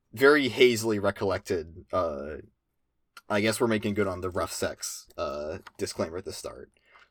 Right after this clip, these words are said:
Uh, Terezi's in on the whole blood thing to some degree. It's not really gone into that much specifically.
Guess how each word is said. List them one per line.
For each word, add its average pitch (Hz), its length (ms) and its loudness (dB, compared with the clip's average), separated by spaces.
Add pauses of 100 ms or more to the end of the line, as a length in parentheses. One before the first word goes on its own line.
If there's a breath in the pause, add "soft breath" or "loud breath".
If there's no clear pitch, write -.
(120)
Uh, 107 260 6 (180)
Terezi's 170 500 10
in 143 140 4
on 131 180 4
the 113 80 4
whole 110 160 4
blood 98 320 -2
thing 92 460 -8
to 110 80 -4
some 101 240 0
degree. 92 500 -4 (220 soft breath)
It's 143 160 0
not 151 180 10
really 117 180 6
gone 101 140 0
into 95 220 -6
that 92 180 -2
much 90 220 -6
specifically. 92 720 -6